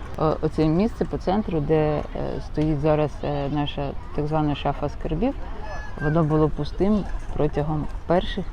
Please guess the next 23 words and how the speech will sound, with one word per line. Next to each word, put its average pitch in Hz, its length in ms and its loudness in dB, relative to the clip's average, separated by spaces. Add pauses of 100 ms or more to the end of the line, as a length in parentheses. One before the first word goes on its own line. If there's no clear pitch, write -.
п'яти 143 340 -2
сезонів 147 540 0
Лемурашника. 147 800 -4 (680)
Е, 143 100 0 (120)
ми 165 220 4
не 165 160 2
знали, 143 280 0
ми 156 160 0
шукали, 156 560 -2
що 175 300 -4
має 151 340 0
бути 135 300 -2
в 127 60 -6
центрі 226 440 -2
дитячого 143 540 -4
майданчика. 147 720 -4 (460)
Аж 147 140 2
допоки 160 380 2
не 151 120 2
зрозуміли, 156 600 0
що 147 180 -2
ці, - 180 -4
е, 147 140 0